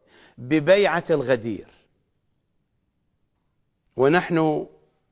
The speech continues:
نعيش ليلة ذكراها. بيعة الغدير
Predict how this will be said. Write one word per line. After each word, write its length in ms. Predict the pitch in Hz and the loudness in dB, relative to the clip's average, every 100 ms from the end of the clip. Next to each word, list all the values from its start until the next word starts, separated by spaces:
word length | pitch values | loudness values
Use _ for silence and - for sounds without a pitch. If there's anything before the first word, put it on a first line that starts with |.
| _ _ _ _ _ _ _ _ _ _ _ _ _ | _ _ _ _ _ _ _ _ _ _ _ _ _
نعيش 540 | 123 139 131 175 160 165 160 156 170 - _ _ _ _ _ _ _ _ _ _ _ _ _ _ _ - | -2 0 2 2 0 -2 -2 -2 -6 -14 _ _ _ _ _ _ _ _ _ _ _ _ _ _ _ -4
ليلة 540 | 143 165 180 160 151 - | 2 4 4 2 2 2
ذكراها. 760 | 139 131 139 135 104 95 - _ _ _ _ _ _ _ _ _ _ _ _ _ _ _ _ _ _ _ _ _ _ _ _ _ _ _ _ _ _ _ _ _ _ _ _ _ _ _ _ _ _ _ _ _ - | 0 0 2 2 2 -4 -12 _ _ _ _ _ _ _ _ _ _ _ _ _ _ _ _ _ _ _ _ _ _ _ _ _ _ _ _ _ _ _ _ _ _ _ _ _ _ _ _ _ _ _ _ _ 0
بيعة 340 | 151 143 139 | 2 4 2
الغدير 720 | 147 139 143 160 220 196 165 | 2 2 2 2 2 2 0